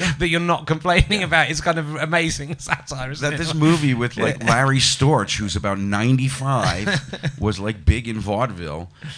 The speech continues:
Speaker 2: telling this joke is, you know, in the same category
Speaker 1: <laughs>
Speaker 2: as teenage whip bitches.
Speaker 1: <laughs> You know, and s-, is sex such a bad thing? Is sex such an awful thing?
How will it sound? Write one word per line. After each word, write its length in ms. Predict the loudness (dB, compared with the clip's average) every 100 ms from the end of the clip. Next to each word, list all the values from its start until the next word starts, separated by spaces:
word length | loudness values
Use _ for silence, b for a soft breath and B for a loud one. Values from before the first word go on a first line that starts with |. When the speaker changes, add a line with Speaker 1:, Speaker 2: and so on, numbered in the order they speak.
| B
Speaker 2:
telling 320 | -4 -2 -4
this 180 | -4 -6
joke 600 | -6 -6 -4 -4 -6 -10 -20 -18
is, 380 | -14 -12 -14 -12
you 100 | -10
know, 240 | -10 -10 -10
in 140 | -8
the 60 | -8
same 240 | -8 -10
category 760 | -8 -6 -6 -6 -6 -6 -6 -6
Speaker 1:
<laughs> 140 | -8 -8
Speaker 2:
as 180 | -10 -8
teenage 460 | -6 -4 -4 -4
whip 220 | -4 -6 -6 -6
bitches. 500 | -6 -6 -8 -8 -6
Speaker 1:
<laughs> 1160 | -4 0 0 0 0 0 0 -2 -2 -2 -4 -4 -8 -6 -10 -10 B B B
You 140 | -10
know, 140 | -6 -4
and 160 | -4
s-, 100 | -4 -4
is 200 | -2 -2
sex 320 | 0 -2 -4
such 200 | -8 -8
a 40 | -6
bad 240 | -4 -4
thing? 200 | -6 -6
Is 120 | -6
sex 300 | -6 -8 -8
such 200 | -10 -10
an 80 | -10
awful 240 | -10 -12
thing? 240 | -12 -12